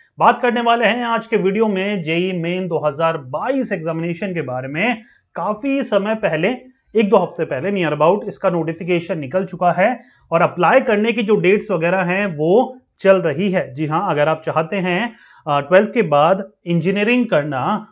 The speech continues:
और इंजीनियरिंग भी टॉप मोस्ट इंजीनियरिंग कॉलेज से करना, तो ये एंट्रेंस के बारे में आपको जानना, इसकी प्रिपरेशन करना एक ऑब्वियस सी चीज हो जाती है। आज के वीडियो में इस एग्जामिनेशन के बारे में पूरी जानकारी आपके साथ शेयर करूंगा।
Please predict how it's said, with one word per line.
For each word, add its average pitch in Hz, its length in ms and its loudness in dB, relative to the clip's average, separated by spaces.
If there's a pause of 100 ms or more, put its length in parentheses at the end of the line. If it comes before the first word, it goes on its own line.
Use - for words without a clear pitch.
और 147 100 0
इंजीनियरिंग 208 540 -2
भी 180 140 2
टॉप 165 380 -2
मोस्ट 208 280 -4
इंजीनियरिंग 196 640 -2
कॉलेज 156 320 -4
से 185 160 -6
करना, 135 380 -4
तो 220 100 -4
ये 185 280 -2
एंट्रेंस 214 460 -2
के 196 100 -6
बारे 156 220 0
में 175 100 -2
आपको 165 240 -6
जानना, 143 500 -4 (260)
इसकी 180 200 -8
प्रिपरेशन 175 600 -2
करना 156 240 -6
एक 185 140 -6
ऑब्वियस 160 380 -2
सी 196 80 -6
चीज 160 240 -6
हो 156 100 -6
जाती 147 280 -4
है। 170 280 -2 (300)
आज 220 140 4
के 262 80 -2
वीडियो 220 300 2
में 220 120 0
इस 220 160 -2
एग्जामिनेशन 175 560 -2
के 180 80 -2
बारे 147 260 -2
में 170 120 -4
पूरी 240 400 -2
जानकारी 165 460 -2
आपके 143 240 -4
साथ 139 220 -6
शेयर 165 280 -4
करूंगा। 196 440 -2